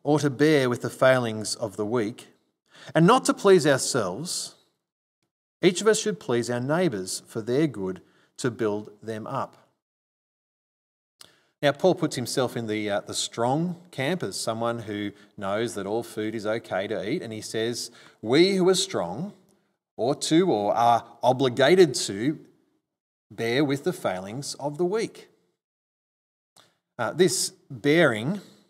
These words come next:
bearing with the failings, this bearing as, as, as the idea of something that's hard, something that's, that's costly for the sake of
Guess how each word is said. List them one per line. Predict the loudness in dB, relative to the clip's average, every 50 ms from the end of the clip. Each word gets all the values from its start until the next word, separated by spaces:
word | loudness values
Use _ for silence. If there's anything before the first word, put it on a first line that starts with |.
| _ _ _
bearing | -2 2 4 4 4 4 2 0
with | -2 -4 -4 -8
the | -8
failings, | -4 -2 -2 -2 -2 -4 -8 -6 -6
this | -6 -6 -4
bearing | -4 -4 0 0 2 2 2 0
as, | -2 -4 -6
as, | -8 -8 -6
as | -6 -6 -6 -6
the | -2 0
idea | 0 2 4 2 2 2
of | 0 0
something | -2 -4 -2 -2 -2
that's | -2 -4 -4 -8
hard, | -12 -10 -8 -4 0 0 0 0 0 -2
something | -4 -4 -4 -2 -2
that's, | -2 -4 -4 -6 -12 -16 -20 -20 -4
that's | -2 -2 -2 -2 -6
costly | -14 -16 -16 -6 -2 -2 -2 0 -2 -4 -6 -6 -8 -8 -8 -10 -14 -20 _ _ _ _ _ _ _ _
for | -6 -6
the | -4 -4
sake | -4 -2 0 0 0 0 -2 -6
of | -10 -12 -12